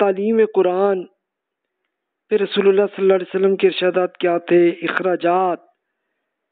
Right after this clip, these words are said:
सबर, उफ़्व दरगुजर, इबादत, रहबानियत, खाना, घर का काम और फैमिली की खिदमत, ये सब के बारे में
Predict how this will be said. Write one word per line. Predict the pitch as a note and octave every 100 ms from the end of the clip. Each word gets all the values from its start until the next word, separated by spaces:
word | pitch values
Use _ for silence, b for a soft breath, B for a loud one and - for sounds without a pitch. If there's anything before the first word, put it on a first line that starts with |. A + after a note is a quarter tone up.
| _
सबर, | G3 F#3+ G#3 F#3+ - - _ _ _ _ _ _ _ _ _ -
उफ़्व | G#3 G3+ - A3+ A3+
दरगुजर, | F#3+ F3 F3 F3 F#3 E3+ - _ _ F3+
इबादत, | F3 F#3+ G3 F3+ F#3+ E3+ - -
रहबानियत, | F3 C#3 C#3 F3 G3+ G#3 F#3+ - _ _ _ _ _ _ _
खाना, | - F#3 G3 G3 F3+ D#3 _ _ _ _ -
घर | D3 D3+ G3 - -
का | G3+ -
काम | F3+ F#3 G3 F3+ F3 -
और | F3+ -
फैमिली | F3+ F3+ G#3
की | -
खिदमत, | G3 F3+ E3+ F3 E3+ - B B B
ये | G#3+ G#3+
सब | C4+ C4
के | A#3+
बारे | F#3+ E3 E3+
में | E3